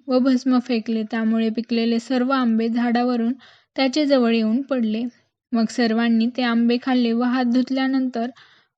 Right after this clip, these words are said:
गोरक्षनाथाने मनात विचार केला की, "कानिफाने आपले कर्तृत्व तर मला दाखवले, तेव्हा आपणही यास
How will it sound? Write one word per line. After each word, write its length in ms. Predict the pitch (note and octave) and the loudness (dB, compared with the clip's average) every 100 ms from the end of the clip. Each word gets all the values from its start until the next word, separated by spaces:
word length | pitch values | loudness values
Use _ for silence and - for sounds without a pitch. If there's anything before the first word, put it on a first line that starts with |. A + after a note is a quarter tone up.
| A#3+ | 4
गोरक्षनाथाने 880 | B3+ C4 C4 C#4+ C4+ B3+ C4 C4 A#3 | 6 6 2 2 2 2 2 2 2
मनात 360 | B3+ B3 A#3+ B3+ | 2 2 2 0
विचार 340 | B3+ A#3+ B3+ B3+ C#4 | -2 -2 0 -2 -2
केला 280 | B3 A3 A#3+ - | -2 -2 -4 -4
की, 100 | C4+ | -2
"कानिफाने 640 | C#4 C4 C4+ D4+ C#4+ D4 | 2 4 2 2 0 0
आपले 320 | B3+ B3 B3+ | 0 0 0
कर्तृत्व 540 | B3+ B3 A#3 B3+ C4+ C4 | 0 -2 0 -4 -2 -2
तर 100 | C#4+ | -2
मला 240 | C#4+ C4+ C4 | 0 0 0
दाखवले, 600 | B3+ A3+ - A3+ A3 A#3+ - _ _ _ - | 0 -2 -2 -2 -2 -4 -10 _ _ _ 2
तेव्हा 320 | A#3+ A#3+ A#3+ | 4 4 0
आपणही 680 | C4 A#3+ B3+ B3+ C4 C#4 D#4+ | 0 0 2 4 4 4 0
यास 280 | C4 A#3+ | -2 -4